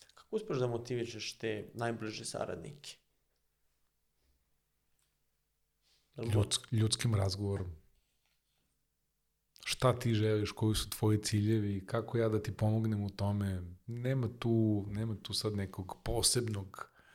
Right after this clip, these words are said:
Speaker 2: a, kao što si ti malo pre rekao, trik. Iskren razgovor, šta ti želiš, ko-, ka-, kako zajednički da sarađujemo i mislim da, da se time naj-, postižu najbolji rezultati.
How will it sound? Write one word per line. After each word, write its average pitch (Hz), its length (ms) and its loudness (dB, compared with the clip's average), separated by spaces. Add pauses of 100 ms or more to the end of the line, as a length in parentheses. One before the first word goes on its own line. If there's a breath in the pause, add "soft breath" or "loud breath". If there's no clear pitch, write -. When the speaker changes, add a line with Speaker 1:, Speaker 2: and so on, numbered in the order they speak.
(480 loud breath)
Speaker 2:
a, 101 420 0 (300)
kao 104 180 0
što - 140 -4
si - 160 -2
ti - 80 0
malo 98 200 2
pre 101 160 0
rekao, 101 280 -2
trik. - 360 -4 (1200)
Iskren 101 500 0
razgovor, 104 720 2 (1200 soft breath)
šta 120 380 4
ti 120 140 4
želiš, 107 380 4
ko-, 104 460 -6 (260)
ka-, 123 320 2
kako 135 380 8
zajednički 110 580 0
da 101 340 -2
sarađujemo 101 880 -2
i 92 240 -8
mislim 98 420 -4
da, 98 220 -6 (760 loud breath)
da - 100 -2
se - 160 -4
time 107 320 2
naj-, 104 360 0 (100)
postižu 104 440 -2
najbolji 101 340 -2
rezultati. 95 580 -10